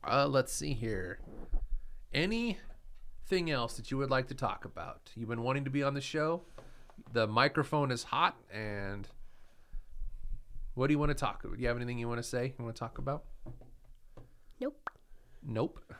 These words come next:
Speaker 1: You don't wanna talk about the Ghostbusters movie we watched the other day?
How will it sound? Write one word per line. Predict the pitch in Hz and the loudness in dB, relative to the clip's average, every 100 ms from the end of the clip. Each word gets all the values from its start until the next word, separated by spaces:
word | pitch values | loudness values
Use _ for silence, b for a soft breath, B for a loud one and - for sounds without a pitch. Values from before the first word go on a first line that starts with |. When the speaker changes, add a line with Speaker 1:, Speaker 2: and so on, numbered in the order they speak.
| B B | B B
Speaker 1:
You | 127 | 2
don't | 131 | 4
wanna | 127 | 6
talk | 127 123 | 4 2
about | 127 123 - | 4 4 4
the | 117 107 | 2 2
Ghostbusters | 110 120 - 127 135 131 | 0 0 0 -2 0 0
movie | 131 131 | 0 2
we | 131 | 2
watched | 135 139 - | 2 0 -2
the | 143 | 0
other | 135 | 2
day? | 143 | 0